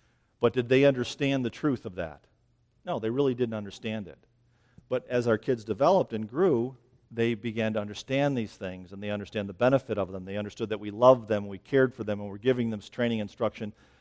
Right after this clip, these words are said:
to help them in life. Now, I give you that analogy because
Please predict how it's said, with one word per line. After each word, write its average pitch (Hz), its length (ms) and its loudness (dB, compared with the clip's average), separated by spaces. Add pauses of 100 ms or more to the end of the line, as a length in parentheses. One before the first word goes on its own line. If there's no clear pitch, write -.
(160)
to 110 100 -6
help 123 260 4
them 104 200 0
in 98 120 -8
life. 92 460 -8 (1120)
Now, 95 220 -6 (140)
I - 20 -14
give 120 180 -2
you 139 40 2
that 131 100 10
analogy 123 380 4
because 107 420 -4